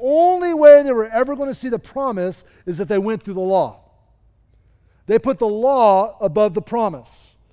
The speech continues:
Well, God has a promise for you, forgiveness, eternity, you know, to, to, to be his. But in order to get there, you gotta get through the law to get to the promise.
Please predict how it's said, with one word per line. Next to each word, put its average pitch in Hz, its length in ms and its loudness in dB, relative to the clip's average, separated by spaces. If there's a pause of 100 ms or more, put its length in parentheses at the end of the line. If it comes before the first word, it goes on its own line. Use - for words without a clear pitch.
(300)
Well, 214 460 4 (200)
God 208 180 -2
has 254 160 -4
a 220 60 -10
promise 240 360 -8
for 190 120 -16
you, 180 300 -10 (360)
forgiveness, 208 720 -6
eternity, 208 760 -10 (260)
you 185 100 -12
know, 196 320 0
to, 165 180 -14 (160)
to, 233 120 -18
to 175 160 -16
be 202 220 -8
his. 185 480 -2 (240)
But 185 60 -6
in 190 80 -8
order 262 200 -6
to 233 60 -14
get 247 200 -8
there, 208 100 -4
you 175 120 -8
gotta 196 220 -6
get 202 240 -14 (240)
through 214 160 -12
the 185 80 -8
law 170 600 -4 (500)
to 180 100 -14
get 170 180 -8
to 170 60 -18
the 160 100 -10
promise. 160 560 -12